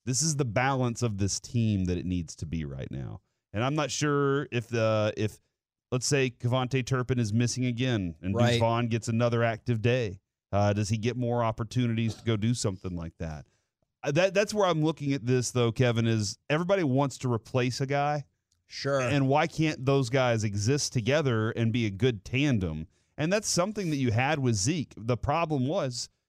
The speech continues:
Speaker 1: it was never about Zeke. It was about the contract that he was being paid and the
Speaker 2: Sure.
Speaker 1: production that he was providing.
Speaker 2: Sure.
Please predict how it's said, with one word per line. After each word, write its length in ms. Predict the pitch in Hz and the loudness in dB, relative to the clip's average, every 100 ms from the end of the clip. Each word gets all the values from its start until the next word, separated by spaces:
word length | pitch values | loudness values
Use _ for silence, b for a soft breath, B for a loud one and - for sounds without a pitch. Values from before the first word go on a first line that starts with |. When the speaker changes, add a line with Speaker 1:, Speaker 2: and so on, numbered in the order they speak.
| - | -6
Speaker 1:
it 40 | |
was 140 | 165 139 | -4 0
never 340 | 175 247 180 | 0 0 0
about 400 | 117 143 175 117 | 2 2 2 -2
Zeke. 540 | 98 90 196 170 - _ _ _ - | -4 -2 -2 -4 -12 _ _ _ -2
It 40 | |
was 120 | 151 | 0
about 240 | 143 185 - | 2 0 0
the 60 | |
contract 580 | 131 175 196 - 147 - | 0 0 0 0 0 0
that 100 | 127 | 2
he 60 | 139 | 2
was 140 | 123 | 2
being 280 | 131 127 107 | 2 0 2
paid 380 | 143 180 160 131 | 0 2 2 2
and 80 | |
the 40 | 113 | 2
Speaker 2:
Sure. 180 | 147 131 | 4 4
Speaker 1:
production 380 | 135 - 131 123 | 4 0 -2 0
that 120 | 117 | 2
he 80 | 117 | 2
was 160 | 98 | 0
providing. 480 | - 104 101 143 120 | -2 -2 0 0 0
Speaker 2:
Sure. 300 | 147 123 | 0 -2